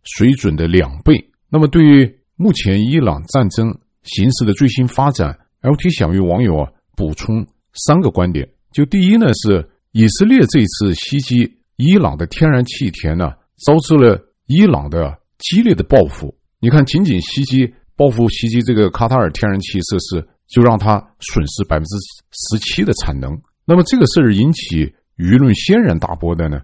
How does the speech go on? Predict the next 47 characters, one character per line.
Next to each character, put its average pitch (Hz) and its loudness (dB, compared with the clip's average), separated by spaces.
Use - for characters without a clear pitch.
关 151 4
键 147 2
点 76 0
在 80 -4
川 185 2
普 69 -4
开 - 0
战 135 2
以 80 0
来 76 -2
一 196 2
直 - -4
强 87 -2
调 104 2
没 104 4
有 135 4
攻 104 0
击 95 -4
伊 107 2
朗 87 0
的 78 -6
能 80 -2
源 87 0
设 - -6
施。 - -10
川 202 2
普 208 -2
的 90 0
目 151 0
的 95 -2
呢， 80 0
是 98 -4
为 98 2
结 107 2
束 - -2
战 117 2
争 107 -2
谈 87 -2
判、 143 4
达 - -4
成 120 -2
协 90 -2
议 139 0
留 98 4
有 85 4
空 107 -2
间， 101 -2